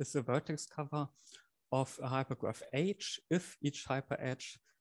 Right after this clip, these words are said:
has some attachment vertex in X. And H is K vertex coverable for some, for some natural number K if such an, uh, vertex set or a subset of a vertex set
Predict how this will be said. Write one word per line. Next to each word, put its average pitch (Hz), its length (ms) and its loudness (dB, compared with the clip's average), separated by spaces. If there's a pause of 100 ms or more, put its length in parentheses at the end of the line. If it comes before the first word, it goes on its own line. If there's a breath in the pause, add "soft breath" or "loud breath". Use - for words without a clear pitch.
has 127 220 2
some 123 260 0
attachment 120 560 -4
vertex - 480 -6
in 113 180 -4
X. - 360 -10 (1080 soft breath)
And 123 460 2 (100)
H 165 380 2
is - 140 -4
K 165 260 4
vertex 151 480 -2
coverable 139 600 0
for 127 240 0
some, 123 320 -4 (260)
for 139 160 0
some 123 400 -4 (440 soft breath)
natural 123 340 2
number 120 220 0
K 170 480 2 (100)
if - 340 0
such - 540 -4
an, 120 340 -2 (560)
uh, 123 260 -2 (160)
vertex 139 420 2
set - 380 -2 (280)
or 113 260 -6 (120)
a 123 40 -12
subset - 420 -4
of 113 100 -8
a 120 60 0
vertex 120 400 -4
set 117 160 -4